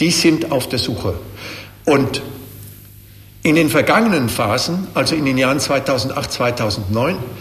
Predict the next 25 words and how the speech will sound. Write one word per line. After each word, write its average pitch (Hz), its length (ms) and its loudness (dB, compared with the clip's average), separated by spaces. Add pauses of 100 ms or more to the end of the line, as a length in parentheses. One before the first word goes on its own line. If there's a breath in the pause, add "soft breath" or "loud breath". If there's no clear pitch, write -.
(400 loud breath)
äh, 131 120 4 (380)
wurden 165 380 4
sie 123 340 0
zu - 120 0
einem 131 160 0
erheblichen 151 640 -2
Teil 131 400 2 (840)
von 143 240 4
den 165 320 4
als - 180 2
am 120 200 0
wenigsten 165 460 0
diskreditiert 135 840 0
geltenden 117 580 0
Strömungen 123 540 2
der 107 120 0
Linken, 117 460 -2 (920 loud breath)
äh, 120 100 2 (120)
absorbiert. 98 600 -2 (160)
Also 113 320 2 (140)
anarchosyndikalistische, 104 1300 -2 (420 loud breath)
äh, 110 80 0 (160)
autonome 110 500 0
Szene, 120 460 -2 (600 loud breath)
ähm, 117 480 4